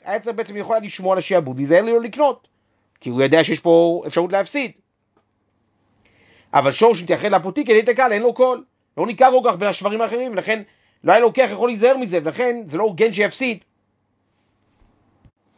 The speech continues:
יוצא שבכל אופן לא יוכל המוכר להעמיד בפני בעל חובות הפרה או את הטלית שמכר, ואין לו כל תועלת מזה שהם יישארו ביד הקונה, לכן מי יעיד בעניין זה לטובת הקונה, עדותו כשרה ומתקבלת. זה יסוד החילוק בברייתא בין קרקע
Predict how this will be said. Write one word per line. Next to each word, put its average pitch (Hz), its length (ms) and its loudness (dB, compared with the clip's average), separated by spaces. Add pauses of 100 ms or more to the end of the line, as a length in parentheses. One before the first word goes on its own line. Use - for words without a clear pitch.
(760)
יוצא 160 240 4
שבכל 220 380 2
אופן 220 160 0
לא 233 40 -2
יוכל 220 300 0
המוכר 202 400 -4
להעמיד 175 380 -2
בפני 180 360 -8
בעל 170 240 2
חובות 165 360 -2
הפרה 160 300 0
או 165 80 2
את 147 60 -6
הטלית 151 300 -6
שמכר, 147 460 -4
ואין 180 100 -2
לו 190 80 -8
כל 190 140 -4
תועלת 170 280 0
מזה 151 200 -2
שהם 147 160 -10
יישארו 143 260 -6
ביד 139 180 -4
הקונה, 135 260 -6 (680)
לכן 185 200 0
מי 202 60 0
יעיד 196 220 0
בעניין 185 300 -2
זה 175 60 -4
לטובת 165 320 -2
הקונה, 226 280 -6
עדותו 214 420 -2
כשרה 175 280 -4
ומתקבלת. 135 480 -6 (140)
זה 165 140 -4
יסוד 214 300 -2
החילוק 208 300 -4
בברייתא 170 360 0
בין 147 160 -6
קרקע 202 400 0